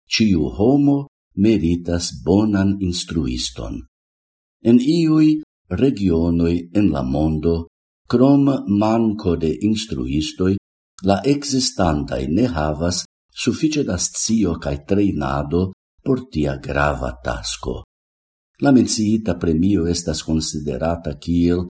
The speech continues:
la Nobel en edukado. Elektiĝas ĉiujare dek kandidatoj el plej diversaj regionoj en la mondo, inter miloj da indikitoj el dekoj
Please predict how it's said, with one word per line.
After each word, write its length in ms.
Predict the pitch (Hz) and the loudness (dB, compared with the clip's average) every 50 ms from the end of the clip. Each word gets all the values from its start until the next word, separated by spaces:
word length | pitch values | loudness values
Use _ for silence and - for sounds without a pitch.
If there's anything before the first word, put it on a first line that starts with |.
| _ _ 78 | _ _ -6
la 180 | 78 76 76 | -4 -2 -2
Nobel 720 | 78 82 90 104 120 117 95 87 87 82 82 85 85 85 85 - _ _ _ _ - | 0 0 2 2 2 2 0 0 0 0 0 0 -2 -2 -4 -8 _ _ _ _ -4
en 320 | - 90 90 90 92 95 92 | 0 2 4 4 2 2 0
edukado. 920 | - 90 85 80 82 78 78 - 71 62 60 - - - - 62 62 62 - - _ _ _ _ _ _ _ _ _ _ _ _ _ _ _ _ _ _ _ _ _ - | -2 -2 -2 -2 -2 -4 -4 -4 -4 -4 -4 -4 -6 -8 -8 -8 -8 -10 -12 -16 _ _ _ _ _ _ _ _ _ _ _ _ _ _ _ _ _ _ _ _ _ 2
Elektiĝas 800 | 95 95 95 92 92 - - 110 107 - 90 92 85 82 - - | 4 4 4 4 2 0 2 2 2 2 2 0 -2 -2 -4 -6
ĉiujare 840 | - - 131 143 135 117 104 98 90 80 76 71 69 69 71 71 69 67 - - _ _ _ _ | -4 0 2 2 2 2 2 0 2 0 0 0 0 -2 -2 -2 -4 -4 -6 -12 _ _ _ _
dek 440 | - 78 - 120 127 127 127 - - - | -6 2 4 4 4 4 2 -6 -12 -6
kandidatoj 960 | - 104 113 117 113 92 85 76 - 71 69 71 73 71 - - 85 87 92 92 - _ _ _ _ | -2 0 2 2 2 2 0 -2 -4 -4 -4 -2 -2 -4 -4 -2 0 0 0 0 -2 _ _ _ _
el 320 | 87 95 98 101 101 101 101 - _ _ _ _ _ - | 2 4 6 6 4 2 0 -6 _ _ _ _ _ 2
plej 300 | 110 113 131 147 147 - 95 | 4 6 6 6 4 4 2
diversaj 640 | 95 82 69 69 85 101 113 101 98 - - 78 71 69 | 0 0 0 2 2 2 2 2 0 -2 -2 -2 -2 -2
regionoj 680 | 76 87 85 - 80 78 80 90 92 90 82 78 76 73 73 - | -2 -2 -2 -2 -2 0 0 2 2 2 2 0 -2 -2 -2 -2
en 180 | 87 95 92 | 0 0 0
la 100 | 69 64 | 0 -2
mondo, 540 | 64 64 69 80 87 90 98 98 120 123 127 - _ _ _ _ _ _ _ - | -4 -2 0 0 2 2 2 2 2 0 -2 -4 _ _ _ _ _ _ _ 4
inter 360 | 117 123 139 - 156 147 127 | 6 6 6 6 4 2 4
miloj 480 | 110 98 104 110 113 113 113 113 113 101 | 4 4 4 4 4 4 4 2 2 0
da 120 | 95 98 | 2 2
indikitoj 840 | 98 101 104 101 - - - - - 90 92 92 - 95 95 101 107 - _ _ _ - | 4 4 4 2 0 -2 -2 -2 0 0 0 0 0 0 2 2 0 -2 _ _ _ 0
el 180 | 104 104 101 101 98 101 98 | 2 2 2 2 -2 -2 2
dekoj 540 | 98 101 101 98 - - 80 73 67 65 - | 4 4 4 2 0 -2 -2 -2 -2 -2 -6